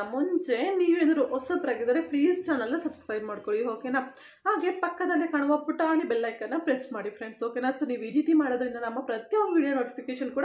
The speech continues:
ನಿಮ್ಮವರೆಗೂ ಬಂದು ರೀಚ್ ಆಗುತ್ತೆ. ನೀವು ನನ್ನ Instagram-ಅಲ್ಲಿ ಕೂಡ ಫಾಲೋ ಅಪ್ ಮಾಡ್ಬೋದು. So, ಡಿಸ್ಕ್ರಿಪ್ಷನ್ ಬಾಕ್ಸಲ್ಲಿ ಪ್ರತಿಯೊಂದು ಕೂಡ ಲಿಂಕನ್ನು ಪ್ರೊವೈಡ್ ಮಾಡಿರ್ತೀನಿ. So, ಫ್ರೆಂಡ್ಸ್, work from home. So, ತುಂಬ ಜನಕ್ಕೆ ಈ ಒಂದು ಜಾಬ್ ಏನಕ್ಕಪ್ಪ ಬೇಕು ಅಂತಂದರೆ,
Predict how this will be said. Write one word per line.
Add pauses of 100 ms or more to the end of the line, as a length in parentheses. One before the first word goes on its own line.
ನಿಮ್ಮವರೆಗೂ
ಬಂದು
ರೀಚ್
ಆಗುತ್ತೆ. (760)
ನೀವು
ನನ್ನ
Instagram-ಅಲ್ಲಿ
ಕೂಡ (120)
ಫಾಲೋ
ಅಪ್
ಮಾಡ್ಬೋದು.
So,
ಡಿಸ್ಕ್ರಿಪ್ಷನ್
ಬಾಕ್ಸಲ್ಲಿ
ಪ್ರತಿಯೊಂದು
ಕೂಡ
ಲಿಂಕನ್ನು
ಪ್ರೊವೈಡ್
ಮಾಡಿರ್ತೀನಿ. (920)
So,
ಫ್ರೆಂಡ್ಸ್,
work (100)
from (160)
home. (260)
So,
ತುಂಬ (140)
ಜನಕ್ಕೆ
ಈ
ಒಂದು
ಜಾಬ್
ಏನಕ್ಕಪ್ಪ
ಬೇಕು
ಅಂತಂದರೆ,